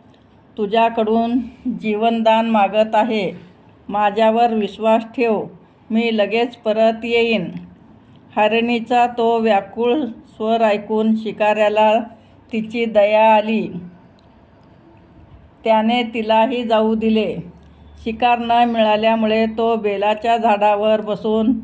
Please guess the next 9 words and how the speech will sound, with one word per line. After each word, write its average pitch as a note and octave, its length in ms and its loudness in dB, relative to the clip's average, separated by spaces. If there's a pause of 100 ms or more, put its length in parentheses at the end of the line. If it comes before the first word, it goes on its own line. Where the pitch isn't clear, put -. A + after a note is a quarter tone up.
(320)
बेलपत्र G#3+ 680 -4 (100)
तोडत A3 520 0
खाली A3 300 -2
फेकत A3 580 -4
होता. A3 500 -2 (840)
काही A#3 340 0
वेळाने A3 540 0
एक A3 480 -4
धष्टपुष्ट A#3+ 840 -4